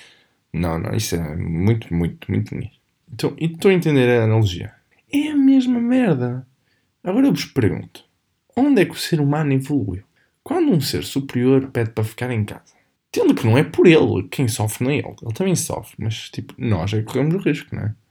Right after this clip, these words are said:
Porque o coronavírus veio para mostrar como o ser humano é ignorante. Tipo, ignorante, tipo,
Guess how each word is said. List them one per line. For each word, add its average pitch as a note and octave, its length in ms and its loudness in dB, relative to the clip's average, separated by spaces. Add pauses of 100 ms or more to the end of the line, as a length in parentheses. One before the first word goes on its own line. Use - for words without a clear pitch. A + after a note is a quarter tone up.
(180)
Porque - 260 -4 (200)
o - 80 -8
coronavírus G#2+ 600 2
veio C3+ 420 4
para B2+ 100 2
mostrar B2 460 0
como A#2 140 0
o A2 40 2
ser A2+ 180 0
humano A2 440 2
é A2+ 240 2 (100)
ignorante. A#2+ 720 2 (640)
Tipo, - 320 -10
ignorante, G#3 760 2
tipo, - 120 -16